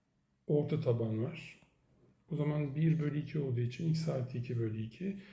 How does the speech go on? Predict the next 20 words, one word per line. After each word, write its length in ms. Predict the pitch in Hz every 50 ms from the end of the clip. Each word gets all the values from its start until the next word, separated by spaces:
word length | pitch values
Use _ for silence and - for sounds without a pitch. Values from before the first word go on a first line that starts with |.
| - - _ _ _ _
Aynı 360 | - 139 147 151 151 151 139
durum 320 | 151 151 156 156 151 139 139
buradaki 400 | 143 151 151 156 143 123 - 156
üçgen 280 | 123 - - - 151
için 320 | 143 123 - - 135 123 117
de 80 | 113
geçerli. 680 | 110 113 107 - - - 120 117 110 113 135 180 196 - - - - - - - _ _ _ _ _ _
O 60 | 156 139
halde 340 | 127 123 123 160 160 160
bu 140 | 156 165 170 160
uzunluk 600 | 156 160 156 160 160 160 165 160 160 - - -
da 160 | 123 123 127
x 300 | 127 123 - - - 131
artı 380 | 131 127 123 120 123 - 127
iki 280 | 123 120 - 131 123 123
bölü 220 | 120 120 113 113 113
iki. 520 | 113 - - - 160 160 - - - - - - - - _ _ _ _ -
Yani 540 | 156 147 143 143 143 143 143 143 143 147 156 - - -
hepsinin 840 | - - - 156 160 160 - - - - 135 131 127 127 123 123 -
toplamı 800 | - - - - - - 127 127 123 120 123 147 190 - -